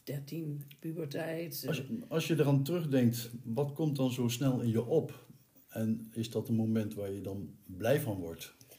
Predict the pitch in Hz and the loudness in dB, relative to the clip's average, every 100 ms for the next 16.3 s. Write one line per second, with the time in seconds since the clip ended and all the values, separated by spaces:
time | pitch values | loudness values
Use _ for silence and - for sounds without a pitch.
0 | - - - - - - - - - _ | -20 -20 -20 -20 -20 -20 -20 -20 -20 _
1 | _ _ _ - 165 156 208 302 339 233 | _ _ _ -6 -2 0 0 0 -2 2
2 | 240 247 190 233 269 - 262 220 - - | 2 2 2 2 0 0 -2 -2 -2 -2
3 | 139 - 208 285 311 - - 311 302 311 | -4 2 4 6 4 -2 -2 0 0 2
4 | 214 202 190 185 151 139 - - 139 180 | 2 2 0 -2 -2 -4 -6 -10 -6 2
5 | 277 302 - 285 143 - - - - - | 4 4 0 -2 -4 -8 -14 -20 -14 -2
6 | 202 180 151 123 139 202 208 - 247 254 | 0 2 0 -2 0 0 -2 -2 0 0
7 | 247 - - - - - _ _ 214 208 | -4 -10 -12 -20 -20 -20 _ _ -2 0
8 | 190 185 185 - 160 160 156 160 151 131 | 0 0 0 -2 -2 -2 -4 -6 -6 -4
9 | 143 139 - 240 226 160 196 285 285 262 | -4 -4 2 6 6 6 6 8 6 2
10 | 208 226 - - - _ - 185 185 170 | 0 -2 -2 -12 -16 _ -4 0 0 -2
11 | 170 160 139 190 - - 117 131 - - | -4 -6 -4 -2 0 -2 -4 -6 -8 -10
12 | - _ _ - _ _ _ - - - | -12 _ _ -20 _ _ _ -20 -20 -20
13 | _ 196 180 214 226 214 170 175 277 262 | _ -4 0 0 0 0 0 2 2 0
14 | - 220 220 196 151 - 151 139 147 143 | 2 2 2 -2 -8 -10 -10 -10 -6 -2
15 | 214 - 190 - 165 151 - 147 143 143 | -2 -2 -8 -10 -12 -10 -10 -8 -4 -4
16 | 139 139 | -4 -6